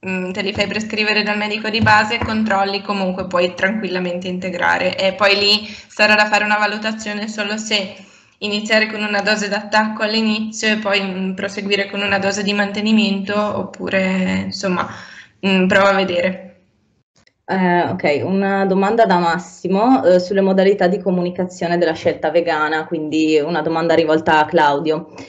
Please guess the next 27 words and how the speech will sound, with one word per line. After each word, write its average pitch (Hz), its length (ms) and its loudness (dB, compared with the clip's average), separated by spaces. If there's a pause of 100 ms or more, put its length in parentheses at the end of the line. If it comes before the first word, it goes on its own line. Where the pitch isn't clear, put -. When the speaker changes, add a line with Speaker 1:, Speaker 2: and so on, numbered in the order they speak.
(360)
Speaker 2:
Eh, 196 480 6
sui 208 220 0
siti 226 300 2
si 240 140 0
possono 196 380 2
trovare 190 640 6
molte 180 280 0
informazioni 185 600 0
dettagliate, 175 920 4
ma 170 240 0
in 175 160 0
T 185 160 0
V, 165 340 2
che 185 120 0
rimane 160 380 -2
comunque 175 320 -2
un 180 60 2
ottimo 170 300 -2
mezzo 170 280 0
di 165 100 -2
divulgazione, 170 1160 0 (520)
eh, 180 300 6
se 180 160 0
ne 202 100 4
parla 190 240 4
ancora 185 300 4
poco. 165 720 2